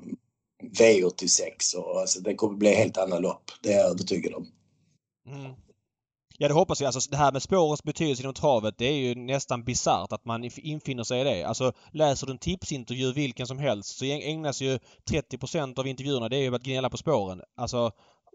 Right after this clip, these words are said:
Speaker 2: det är väl
Speaker 1: det
Speaker 2: totalt
Speaker 1: Ja.
Speaker 2: orimligt att det är så.
Speaker 1: Ja, det är helt orimligt, precis som du säger. Alltså, det är nog den enda sporten i hela världen där spåren är så avgörande. Och så ska du åka till Stockholm för spår tolv.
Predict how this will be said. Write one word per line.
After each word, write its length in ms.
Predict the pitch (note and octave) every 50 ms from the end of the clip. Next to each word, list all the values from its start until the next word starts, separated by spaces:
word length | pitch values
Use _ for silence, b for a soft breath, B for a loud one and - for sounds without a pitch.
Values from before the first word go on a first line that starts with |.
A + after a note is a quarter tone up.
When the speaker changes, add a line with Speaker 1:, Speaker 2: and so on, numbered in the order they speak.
| _
Speaker 2:
det 100 | - D#3+
är 140 | D3+ C3 C3
väl 180 | B2 B2 B2+ -
Speaker 1:
det 280 | D3 C3+ C3 C3+ B2 A2+ _ _ _ -
Speaker 2:
totalt 280 | - - G3 F3 C3 C3+
Speaker 1:
Ja. 160 | D#3 C3+ -
Speaker 2:
orimligt 340 | - C#3 B2+ A2+ A#2 A2+ B2
att 60 | C3+
det 120 | E3+ D3+
är 40 | B2
så. 300 | - - E3 F#2 D#2 G#2 _ _ _ _ _ _ _ _ -
Speaker 1:
Ja, 180 | D#3 D3+ D3+ C#3+
det 60 | D3 C#3+
är 40 | C#3
helt 280 | D3 E3 D3 A#2+ -
orimligt, 440 | C#3+ C#3+ C#3 C#3+ C3+ A2+ G#2+ - _
precis 300 | - - - C#3 C3+ -
som 100 | - -
du 80 | A2+ A2+
säger. 360 | - - B2+ A2 F#2 F2 F#2+
Alltså, 200 | G2 - - C3
det 200 | B2+ D3 C#3+ B2
är 60 | A2+
nog 180 | B2+ D#3+ D#3 C3
den 120 | A#2 A2+ B2
enda 220 | B2+ C#3 C#3+ A#2+
sporten 600 | - - - - D#3+ C3+ - - _ - G2 G2
i 40 | G2+
hela 180 | A2 A#2 A2+ A2 G2+
världen 400 | A#2+ B2 A#2 A#2+ - - - - - _ B B B B B B B B
där 120 | - A2
spåren 480 | G2 - - C3+ C3 A2+ G#2 G2+ A2 A#2+
är 60 | A2
så 200 | A2 - A#2+ G2
avgörande. 760 | F2+ G#2 A2 A2 A2+ A2 F#2+ - - E2+ E2 D#2+ E2 E2 E2
Och 160 | - - A2
så 80 | - B2
ska 160 | A2 - C#3+
du 60 | C#3
åka 220 | C#3 C#3 C3+ C#3+
till 140 | A#2 - A2+
Stockholm 400 | - - B2 A#2 A2+ - A2+ F#2+
för 100 | F2+ G2+
spår 240 | F#2+ - - G#2+ F#2
tolv. 420 | F2+ - A2 F#2 D2+ D#2 E2+ E2